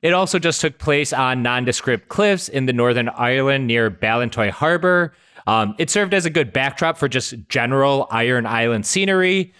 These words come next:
but as you'll hear in a minute, it was not a good venue for the book version of the Kingsmoot. So yes,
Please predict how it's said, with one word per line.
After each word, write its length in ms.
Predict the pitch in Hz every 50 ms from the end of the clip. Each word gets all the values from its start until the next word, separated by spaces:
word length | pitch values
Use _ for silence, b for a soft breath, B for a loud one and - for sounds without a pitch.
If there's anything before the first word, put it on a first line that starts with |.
| b b b b
but 160 | 139 135 131
as 280 | - 135 131 131 131 -
you'll 120 | 131 123
hear 160 | 110 123 123
in 80 | 123 113
a 40 | 107
minute, 440 | 113 123 135 143 156 160 160 160 _ _
it 80 | - 131
was 240 | 127 123 107 -
not 340 | 127 127 131 131 131 127 -
a 100 | 127 117
good 300 | 98 110 110 113 107 87
venue 360 | 85 107 107 104 104 107 107
for 360 | 107 - - 113 104 107 107 101
the 100 | 101 101
book 280 | 104 - 202 202 -
version 400 | - 135 131 123 - 135 127 120
of 400 | 120 - 107 104 104 104 98 95 _
the 100 | - 104
Kingsmoot. 720 | - - - 151 131 110 - - 85 78 71 - - - - _ _ _ _ _ _ _ _ _ _ _ _ _ _ _ _ _ _ _ _ _ _ _ _ _ _ _
So 180 | - - 208
yes, 460 | 233 214 160 110 - - - - -